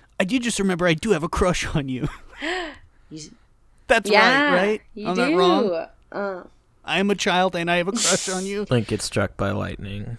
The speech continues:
Speaker 3: falls down
Speaker 2: Oh.
Speaker 3: a waterfall.
Speaker 1: Oh, you idiot, you were supposed to wear the mask!
Speaker 2: I don't have it yet!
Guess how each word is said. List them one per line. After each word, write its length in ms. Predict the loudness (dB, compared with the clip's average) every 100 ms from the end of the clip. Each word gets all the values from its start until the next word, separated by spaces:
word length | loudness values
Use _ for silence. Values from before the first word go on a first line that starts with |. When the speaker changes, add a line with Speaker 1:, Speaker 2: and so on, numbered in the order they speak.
| -10
Speaker 3:
falls 280 | -8 -6 -4
down 100 | 2
Speaker 2:
Oh. 100 | 2
Speaker 3:
a 60 | 2
waterfall. 480 | 0 -4 -4 -8 -10 -14 -16 -16 -16 -16 -18 _ -20 -20 -20 -20 -20 -20 -20 -20 -20 -20 -20 -20 -20 -12 -12 -12 _
Speaker 1:
Oh, 140 | 2 2
you 200 | 0 -2
idiot, 360 | -2 2 2
you 60 | 4
were 80 | 2
supposed 300 | 4 0 2
to 80 | 0
wear 180 | 0
the 80 | 2
mask! 800 | 2 6 6 6 4 0 -4 -4 -2 -2 -4 -10 -10 -8 -10 -4
Speaker 2:
I 140 | 2 4
don't 320 | 4 4 2
have 380 | 2 6 8 8
it 1400 | 6 0 2 8 10 10 10 12 12 10 4 2 -2 -8
yet! 280 | -6 -4 -6